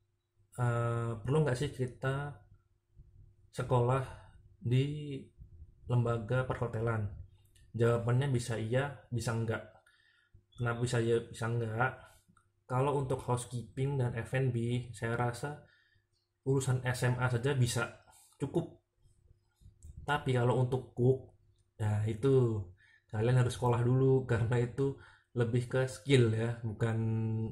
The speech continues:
nggak bisa, kerjanya tuh nggak bisa asal-asalan, kan bener-bener skill. Mereka harus bisa menguasai untuk resep lah, rasa lah, cara masak yang baik dan bener lah, dan sebagainya, dan sebagainya itulah pokoknya.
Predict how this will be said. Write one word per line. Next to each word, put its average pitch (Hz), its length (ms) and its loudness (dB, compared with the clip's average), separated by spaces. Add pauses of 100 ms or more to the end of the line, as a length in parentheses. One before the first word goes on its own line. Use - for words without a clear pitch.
(1040)
nggak 123 240 0
bisa, 113 240 -4
kerjanya 123 400 4
tuh 156 80 2
nggak 123 160 2
bisa 110 160 0
asal-asalan, 131 480 2
kan 135 160 2
bener-bener 110 320 0
skill. 120 320 0 (400)
Mereka 123 320 2
harus 117 160 0
bisa 113 560 0
menguasai 113 560 -2
untuk 110 320 -4
resep 131 560 -2
lah, 127 160 2
rasa 127 480 0
lah, 139 180 -4 (460)
cara 110 240 -2
masak 113 320 -2
yang 107 160 0
baik 110 160 0
dan 110 80 0
bener 135 320 2
lah, 139 200 -2 (280)
dan 113 80 -2
sebagainya, 117 480 2
dan - 80 -2
sebagainya 117 240 0
itulah 117 240 -2
pokoknya. 110 320 -8